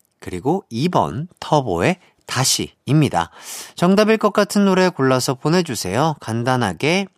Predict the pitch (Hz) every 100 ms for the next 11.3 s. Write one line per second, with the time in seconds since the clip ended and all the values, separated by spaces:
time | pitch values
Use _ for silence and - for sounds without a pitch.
0 | - 131 190 185 87 101 170 - 117 160
1 | 185 98 - 98 120 - 139 139 104 98
2 | 92 - 92 113 165 185 170 95 73 101
3 | 101 - - - - - - - 202 -
4 | 208 196 196 185 127 147 170 131 - 139
5 | 143 143 139 127 101 80 - 131 165 175
6 | - 104 104 113 - 98 131 160 135 90
7 | 92 139 180 - 175 175 175 147 85 87
8 | - 85 95 165 202 - 131 165 214 113
9 | 85 78 127 214 - - - - - -
10 | - - - 170 254 247 165 117 87 82
11 | 78 120